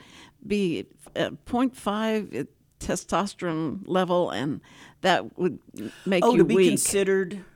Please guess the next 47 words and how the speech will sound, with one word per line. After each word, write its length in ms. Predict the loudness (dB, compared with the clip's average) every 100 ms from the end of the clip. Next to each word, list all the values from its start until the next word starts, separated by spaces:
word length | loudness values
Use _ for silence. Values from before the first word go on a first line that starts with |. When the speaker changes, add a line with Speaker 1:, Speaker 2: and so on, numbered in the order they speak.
| _ _
Speaker 2:
uh, 60 | -16 _ -6
um, 340 | -2 -2 -2 -6
to 100 | -8
be 220 | -2 0 0
in 320 | 0 2 2
Speaker 1:
Trans, 560 | 2 2 2 2 2
Speaker 2:
the 0 |
Speaker 1:
that 60 | 4
they 120 | 4
Speaker 2:
league 260 | 4 0 -4
with 340 | -4 -4 -4
women. 260 | -4 -2 -2 -4
Speaker 1:
Women, 160 | -4 0
yeah. 240 | 4 4 2 _ _ _ _ -6
That 200 | -6 -2
you 100 | 0
have 100 | 0
Speaker 2:
So 80 | 0
Speaker 1:
to 60 |
Speaker 2:
how 100 | 4
Speaker 1:
be 40 | 4
Speaker 2:
do 40 |
they 60 | 4
Speaker 1:
in. 40 |
Speaker 2:
do 100 | 0
that? 180 | -2 -2
They 100 | -4
time 400 | -8 -2 0 0
you 100 | -2
how 120 | -4 -2
long 200 | -2 -2
you 100 | -2
nag 460 | -4 -6 -8 -10
people, 520 | -10 -12 -8 -8 -8 -6
or, 300 | -4 -4 -6
like, 240 | -10 -10 -8
what? 180 | -4
What 340 | -4 -6 -6 -6
do 60 | -4
you? 120 | -4
<laughs> 100 | -2 -4 -6 -12 -6 -8 -8 _ _ _ -20 -20 _ -16 -8 -8 -10 -20 -8
There's 260 | 2 2 2
your 80 | -2
clickbait 520 | 4 4 6 4 6
Speaker 1:
No, 180 | 8 10
Speaker 2:
right 60 | 8
there. 320 | 4 2